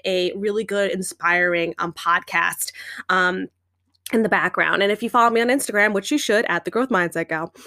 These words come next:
um, I have a little highlight on my Instagram of all the really good podcasts that I enjoy, such as Gals on the Go, Earn Your Happy with Lori Harder,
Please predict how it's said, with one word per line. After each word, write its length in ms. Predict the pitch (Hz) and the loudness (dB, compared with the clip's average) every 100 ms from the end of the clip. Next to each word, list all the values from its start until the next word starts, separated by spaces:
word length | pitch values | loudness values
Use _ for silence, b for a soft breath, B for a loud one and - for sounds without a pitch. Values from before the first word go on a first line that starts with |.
| B B B B | B B B B
um, 380 | 220 202 185 - - | 4 4 4 0 0
I 140 | 214 | 0
have 260 | 208 196 220 | 2 0 2
a 20 | |
little 260 | 226 226 214 | 2 2 2
highlight 500 | - 220 208 190 - | 0 -2 2 0 0
on 220 | 220 269 269 | 0 2 2
my 120 | 196 | 0
Instagram 680 | 185 - 202 190 180 175 175 | -2 -4 -4 0 2 0 -2
of 120 | 190 | -4
all 140 | 196 196 | 0 0
the 100 | 202 | 0
really 220 | 196 190 | 0 0
good 160 | 190 - | -2 -4
podcasts 600 | 180 170 - 160 160 - | 0 0 0 -2 -2 0
that 120 | 185 | 0
I 60 | 175 | 2
enjoy, 480 | 175 180 262 247 | 0 2 4 4
such 180 | 233 196 | 2 -4
as 120 | 175 | -6
Gals 280 | - 185 190 | -2 -2 -2
on 100 | 180 | -4
the 60 | 196 | 0
Go, 480 | 302 285 262 262 - | 2 4 4 4 2
Earn 160 | 196 196 | 0 -2
Your 80 | |
Happy 400 | 185 240 247 247 | -2 2 2 0
with 180 | 220 208 | -4 -4
Lori 220 | 180 180 | -4 -4
Harder, 640 | 180 277 277 254 240 226 | 0 4 4 4 4 2